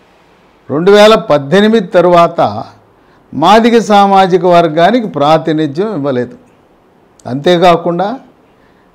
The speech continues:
తెలుగుదేశం ప్రభుత్వ హయాంలో ఏబిసిడి వర్గీకరణ ఫలాలను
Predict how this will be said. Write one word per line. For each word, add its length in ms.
తెలుగుదేశం 880
ప్రభుత్వ 560
హయాంలో 600
ఏబిసిడి 920
వర్గీకరణ 720
ఫలాలను 800